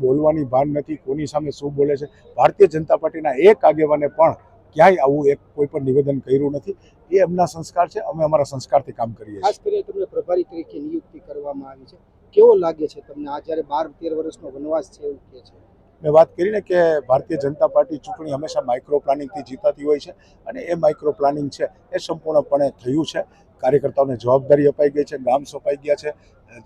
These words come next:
Speaker 1: શક્તિ કેન્દ્રો સોંપાઈ ગયા છે, બૂથ સોંપાઈ ગયા છે અને એનું પરિણામ એ આવતા દિવસોમાં તમને જ્યારે મતગણતરી થશે ત્યારે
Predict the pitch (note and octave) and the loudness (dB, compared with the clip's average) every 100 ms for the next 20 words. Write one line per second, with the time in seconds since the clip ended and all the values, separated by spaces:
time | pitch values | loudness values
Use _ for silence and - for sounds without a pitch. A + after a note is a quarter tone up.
0 | - D3 D#3+ D#3 D#3 D#3 C#3+ D3 D3+ D3 | -18 -10 -8 -6 -2 -2 -2 -2 -2 0
1 | C#3+ D#3 C3+ F3 - D3+ C3+ C3 B2 A#2 | 0 0 4 4 6 2 2 2 2 -2
2 | G#2+ - _ - F3 E3+ E3 - F3 F#3 | -4 -20 _ -6 0 0 2 6 8 8
3 | C3+ - - - F#3 D#3 C#3 D3+ C3+ - | 6 2 -20 0 4 4 4 -2 -2 -6
4 | C#3 C3+ - C3+ G3+ - - - C3+ C3+ | -6 -8 -6 0 0 0 -8 -4 0 0
5 | - C#3+ C3+ C#3 C3+ B2 A#2+ - E3 A2+ | 0 -2 0 0 -2 -6 -12 -16 -12 -8
6 | B2 | -6